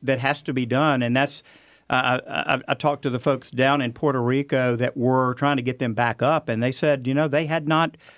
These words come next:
they had not cut trees along the power line. They didn't have the money to do it. And so for the power company to do storm damage, to do grid upgrades, to add the,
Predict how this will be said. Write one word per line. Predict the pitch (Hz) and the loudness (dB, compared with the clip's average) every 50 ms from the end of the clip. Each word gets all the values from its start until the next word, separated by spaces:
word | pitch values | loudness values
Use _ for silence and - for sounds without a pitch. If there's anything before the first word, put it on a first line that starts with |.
| _ _ _ | _ _ _
they | 135 147 165 | -2 -2 0
had | 175 185 190 180 | -2 -4 -4 -2
not | 180 185 190 - - | -2 -4 -4 -6 -6
cut | - 226 202 - | -4 -4 -4 -4
trees | - - 208 214 214 208 170 | 0 0 2 2 2 0 -4
along | 196 185 185 180 190 208 196 | -4 -4 -2 -2 -2 -2 -4
the | 202 | -2
power | - 214 220 285 302 - | -2 -2 -2 -2 -2 -4
line. | 127 85 - 104 | -4 -4 -6 -2
They | 113 127 139 | 2 4 4
didn't | 156 175 175 170 | 4 2 2 2
have | 185 190 | 0 0
the | 196 208 | 0 0
money | 196 202 214 226 233 226 | 0 0 0 0 -2 -2
to | 247 214 | -2 -2
do | 196 269 330 320 | 0 0 0 0
it. | - - _ - - - - - - - _ - | -2 -6 _ -18 -20 -20 -20 -20 -20 -20 _ -2
And | - 147 151 143 | 0 2 2 2
so | - - 170 165 165 156 160 - - _ _ _ | 2 2 2 4 2 2 0 -4 -10 _ _ _
for | - 147 | -2 -2
the | 139 | 0
power | 139 165 170 170 190 185 | 2 2 2 4 2 2
company | 180 185 156 143 160 143 131 113 104 | 0 -2 -2 -2 -2 -4 -4 -4 -6
to | 131 127 | -8 -10
do | 101 101 143 160 185 196 | -2 2 2 4 4 2
storm | - - - 175 147 135 127 120 113 | -4 -8 -6 -4 -2 0 -2 -2 -2
damage, | 113 117 110 107 104 98 - - - - | 0 0 0 0 0 -2 -4 -6 -8 -4
to | - 117 | -4 -4
do | 107 104 104 139 156 175 190 190 180 185 - - _ - 127 | -4 -2 2 4 4 4 4 0 -6 -8 -12 -18 _ -12 -4
grid | 123 143 147 147 143 135 | -2 2 2 4 2 2
upgrades, | 117 - - - 135 117 113 107 104 104 101 - - | 0 -4 -4 -6 -4 -2 0 0 -2 -2 -4 -6 -2
to | - 131 120 117 - - - - - _ - - - - _ - | 0 0 0 -2 -4 -10 -20 -20 -20 _ -16 -16 -16 -12 _ 0
add | 139 151 170 190 202 156 | 2 4 4 2 2 0
the, | 147 139 123 - | -2 -2 -2 -4